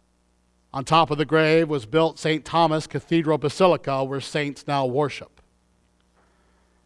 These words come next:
In the West, it's believed that Thomas died around December twenty-first, his feast day. But in India and those countries around there, they believe he ju-, died on July third.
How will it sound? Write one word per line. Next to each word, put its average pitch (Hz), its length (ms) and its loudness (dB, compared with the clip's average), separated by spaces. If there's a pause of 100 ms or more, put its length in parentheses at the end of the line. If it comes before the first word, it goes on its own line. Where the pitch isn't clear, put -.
(520)
In 170 100 2
the 175 80 6
West, 202 460 4
it's 190 140 -4
believed 180 440 2
that 170 140 -4
Thomas 175 420 0
died 170 480 2
around 151 400 0 (260)
December 160 400 0
twenty-first, 160 840 -2
his 123 180 -12
feast 175 360 -4
day. 170 400 0 (720)
But 170 120 4
in 170 200 4
India 208 640 0 (880)
and 123 120 -10
those 156 200 4
countries 170 400 0
around 175 400 2
there, 170 400 0 (360)
they 151 120 -2
believe 160 340 2
he 170 100 -4
ju-, 156 280 -6
died 165 440 2
on 156 160 -4
July 147 400 0
third. 151 540 -6